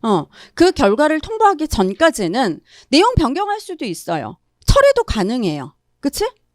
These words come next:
어, 변경하거나 "나 이거 안 할래." 철회할 수 있습니다. 만약에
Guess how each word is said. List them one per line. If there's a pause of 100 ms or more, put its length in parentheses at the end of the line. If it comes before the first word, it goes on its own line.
어, (200)
변경하거나
"나
이거
안
할래."
철회할
수
있습니다. (580)
만약에